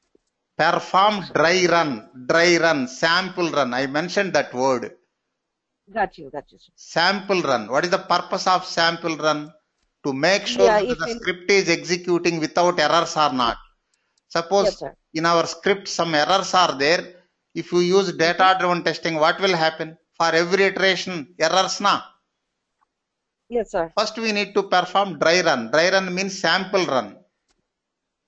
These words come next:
Speaker 2: Okay, sir.
Speaker 1: That's why I used, uh, constant, means fixed values. Later, I will remove the fixed values and use, uh, parameters.
Speaker 2: Okay.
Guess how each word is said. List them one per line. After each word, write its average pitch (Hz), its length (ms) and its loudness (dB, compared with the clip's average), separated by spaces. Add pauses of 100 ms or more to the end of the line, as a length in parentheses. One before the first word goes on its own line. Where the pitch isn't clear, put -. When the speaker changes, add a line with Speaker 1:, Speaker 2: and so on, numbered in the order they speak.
(120)
Speaker 2:
Okay, 202 140 -18
sir. 160 200 -16 (140)
Speaker 1:
That's 165 260 -2
why 220 140 4
I - 20 6
used, 185 380 0 (920)
uh, 120 240 0
constant, 170 840 -2
means 156 320 -6
fixed 202 380 -4
values. 147 720 0 (400)
Later, 190 300 2
I 180 180 2
will 170 160 0
remove 185 360 -2
the 190 80 2
fixed 175 280 -6
values 175 640 0
and 170 240 0
use, 156 300 -4
uh, 120 240 -4 (300)
parameters. 143 840 2
Speaker 2:
Okay. - 160 -16